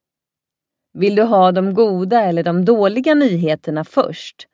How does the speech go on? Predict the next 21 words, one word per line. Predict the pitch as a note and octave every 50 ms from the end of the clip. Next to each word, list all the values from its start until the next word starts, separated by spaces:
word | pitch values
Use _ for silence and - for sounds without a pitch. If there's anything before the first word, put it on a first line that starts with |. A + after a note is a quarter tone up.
| _ _ _
sa | - - F3 D3+ C#3+ D3
Milla | D#3 F3+ F#3 F3 D3+ C#3 C#3+ C#3+ C3+
i | C#3+ C#3+
skämtsam | - - F#3+ E3+ C3+ - - - C#3 C3+ D3 C3+
ton. | - - B2 - - - C3+ _ _ _ _ _ _ _ _ _ _ _ _ _ _ _ _ _ _ _ _ _ _
Mamma | - A#3+ C4 B3+ B3 A#3+ A#3 A#3+ A#3+ G#3+ G#3
verkade | F#3+ F#3+ A3 G3 E3+ D3+ - - F3 F3
inte | G3 F3+ - C#3
tycka | C3+ - - F#3+ F3+ - - C3
att | C3+ -
det | - E3
var | E3 D3 C3 B2+
roligt. | C#3 D#3+ F3 D3+ C3 B2+ - - - _ - - _ _ _ _ _ _ _ _ _ _ _ _ _ _ _ _ _ _ _ _
Hon | - G#3 G#3 F3+
satte | - A#3 G3 F3+ - F3+ F3
armarna | F#3 F#3+ F3+ E3+ E3 D#3 D#3 D#3+ E3 E3
i | F3+ F3+
kors | - - F3 D3 C#3 - - - -
och | D#3 D#3 D#3 D3+
rynkade | F#3 F#3+ F3+ C3+ - C#3 C3 C3+
pannan. | - - F3+ E3+ D3 B2+ B2 A#2 - F3